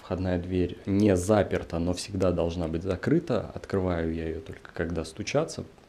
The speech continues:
дают еду, и могу мусорный пакет выставить за дверь. Вот, собственно, мусорный пакет выставить за дверь, и его потом заберут. В целом, ну да, номер, конечно, достаточно ушатанный, даже вот обои видно, ото-, оторвано многое что, но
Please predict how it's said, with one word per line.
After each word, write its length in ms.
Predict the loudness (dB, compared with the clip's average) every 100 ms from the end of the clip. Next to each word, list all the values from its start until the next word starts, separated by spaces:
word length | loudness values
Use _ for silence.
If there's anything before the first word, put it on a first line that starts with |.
| -12
дают 380 | -4 -2 -4 -4
еду, 300 | -2 -2 -4 -10 -16 -2
и 100 | 0
могу 260 | 2 2
мусорный 460 | 2 2 -2 -8 -8
пакет 360 | -10 -10 -8 -4
выставить 640 | -4 -4 -8 -8 -10 -16 -12
за 180 | -2 0
дверь. 260 | 2 0 0
Вот, 180 | -10 -12
собственно, 320 | -18 -10 -10
мусорный 280 | -10 -14 -12
пакет 360 | -10 -4 -6 -6 -20 -20 -20 -20 -12
выставить 400 | -8 -6 -4 -6
за 100 | -4
дверь, 280 | 0 0 0
и 80 | -2
его 240 | -4 -4
потом 340 | -6 -8 -6 -6
заберут. 360 | -6 -8 -8 -14 -20 -20 -20 -20 -20
В 100 | -8
целом, 560 | 2 4 4 4 2 2
ну 220 | 2 4
да, 200 | 4 4
номер, 360 | 4 2 2 0
конечно, 320 | -4 -2 -4
достаточно 480 | -2 -2 -2 -2 -4
ушатанный, 520 | 0 -2 -2 -4 -4
даже 240 | -4 -6
вот 160 | -8 -6
обои 320 | -4 -2 -2
видно, 340 | -2 -6 -6
ото-, 480 | -8 -2 -2 -2 -6
оторвано 460 | -6 -4 -2 -2 -2
многое 360 | -2 -4 -6
что, 300 | -14 -8 -6
но 460 | -6 -8 -6 -6